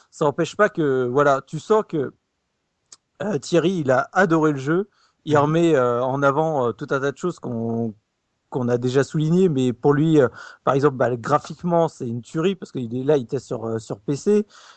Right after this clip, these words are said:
Speaker 1: il parle des scènes, euh, donc nous on dit cinématique, mais il appelait ça cinématographique. Il par-, il, il, il parle de l'animation, donc, euh, comme il, comme il aime dire, c'est en gros un Prince of Persia qui a été porté en trois D.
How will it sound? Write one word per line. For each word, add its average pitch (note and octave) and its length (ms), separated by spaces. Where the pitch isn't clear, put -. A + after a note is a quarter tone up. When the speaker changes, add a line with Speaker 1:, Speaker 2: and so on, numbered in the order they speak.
Speaker 1:
il C#3+ 140
parle D#3 180
des C3 100
scènes, C#3 320
euh, A#2 800
donc C3 420
nous D3 220
on C3+ 140
dit B2+ 100
cinématique, C#3+ 640
mais G3 160
il F3 100
appelait B2+ 220
ça C3+ 160
cinématographique. C3+ 1120
Il D3 320
par-, E3+ 200
il, E3 140
il, F3 140
il F3+ 140
parle F3+ 340
de C#3 80
l'animation, D#3+ 800
donc, C#3+ 260
euh, B2 580
comme E3 220
il, D#3+ 140
comme D#3+ 200
il D#3 80
aime E3 140
dire, G3+ 200
c'est E3+ 220
en D3 80
gros D#3+ 200
un C#3+ 200
Prince A3 280
of F#3 140
Persia G#3 340
qui F#3 100
a D3+ 40
été D3 180
porté F3 340
en F#3 100
trois F3+ 220
D. E3 180